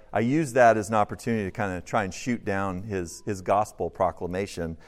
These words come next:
Um, what I really cared about, what really concerned me,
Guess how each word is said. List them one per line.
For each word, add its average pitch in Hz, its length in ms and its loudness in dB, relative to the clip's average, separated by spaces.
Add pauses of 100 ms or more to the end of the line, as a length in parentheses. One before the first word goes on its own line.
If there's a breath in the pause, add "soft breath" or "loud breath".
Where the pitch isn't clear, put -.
(280 soft breath)
Um, 101 320 2
what 165 180 10
I 170 60 12
really 196 340 8
cared 117 280 6
about, 98 360 8
what 127 100 4
really 175 280 2
concerned 113 500 -2
me, 104 220 -4